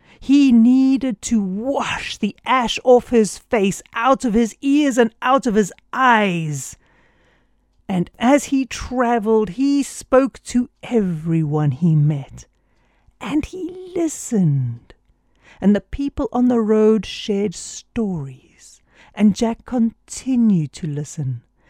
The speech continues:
By the time Jack reached the mountaintop where he could see the sunrise and the sunset, and he dipped his face in the clean, clear water at the source of the river that ran through his village,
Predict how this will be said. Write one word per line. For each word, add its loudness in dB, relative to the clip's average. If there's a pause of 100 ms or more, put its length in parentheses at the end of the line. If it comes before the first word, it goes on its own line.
(300)
By 4
the 2
time 4
Jack -2
reached -2
the 0
mountaintop 0
where 6
he 4
could -2
see 4
the 6
sunrise 2 (140)
and 6
the 4
sunset, 0 (360)
and 4
he 0 (100)
dipped -2
his -8 (160)
face -2
in 2
the -4 (100)
clean, 0
clear -2
water 2
at -6
the 0
source -4
of -2
the -2
river 0 (260)
that -6
ran 0
through -2
his -2
village, -6